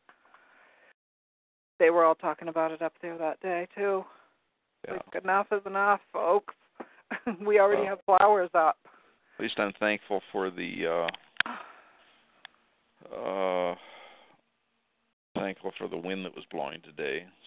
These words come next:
Speaker 2: so that, uh, uh, that keeps you reasonably cool out in the heat. But, uh, no, I'm, I'm thrilled that I, I found accessibility here for, goodness, about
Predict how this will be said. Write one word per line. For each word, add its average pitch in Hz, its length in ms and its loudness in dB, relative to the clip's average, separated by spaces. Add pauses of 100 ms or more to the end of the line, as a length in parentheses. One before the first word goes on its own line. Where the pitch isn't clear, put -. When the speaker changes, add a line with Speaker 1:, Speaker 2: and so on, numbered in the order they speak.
(120)
Speaker 2:
so 85 120 -12
that, 80 380 -8
uh, 78 200 -10 (1900)
uh, 87 200 -12 (240)
that 101 160 -2
keeps 98 260 -10
you 90 80 -6
reasonably 85 540 -12
cool 82 280 -10 (240)
out - 140 -14
in 82 60 -20
the 85 180 -20
heat. 85 160 -20 (1700)
But, 80 180 -12 (180)
uh, 82 320 -10 (260)
no, 104 60 -10
I'm, 101 220 -8
I'm 87 160 -8 (100)
thrilled 117 300 -6
that 87 100 -8
I, 82 380 -6
I 87 60 -8 (440)
found 95 240 -2
accessibility 92 800 -2
here 82 240 -12 (120)
for, 85 260 -8 (200)
goodness, 95 320 -12
about 73 140 -8